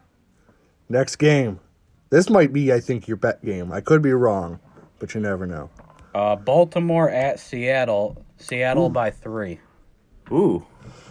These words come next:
Speaker 3: I don't know who I wanna pick.
Speaker 2: I'm taking Seattle. So we're probably not gonna bet on this one.
Speaker 1: I, as well, am taking Seattle.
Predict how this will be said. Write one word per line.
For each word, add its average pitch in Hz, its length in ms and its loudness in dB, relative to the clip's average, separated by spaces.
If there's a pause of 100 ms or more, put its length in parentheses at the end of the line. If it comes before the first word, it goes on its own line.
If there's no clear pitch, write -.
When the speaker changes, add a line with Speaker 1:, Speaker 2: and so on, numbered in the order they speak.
(2500)
Speaker 3:
I 98 80 -8
don't 101 140 -4
know 98 60 -4
who 92 160 -8
I 87 40 -6
wanna 87 200 -12
pick. - 280 -14 (140)
Speaker 2:
I'm 101 80 -14
taking 123 220 -4
Seattle. 92 380 -8 (1700)
So 113 80 -8
we're 98 100 -4
probably 107 340 -4
not 98 140 -8
gonna 95 120 -10
bet 90 180 -10
on 87 160 -12
this 87 140 -14
one. - 80 -18 (880)
Speaker 1:
I, 110 200 2
as 107 200 0
well, 98 480 -4 (440)
am 101 100 -10
taking 92 360 -8
Seattle. 85 540 -10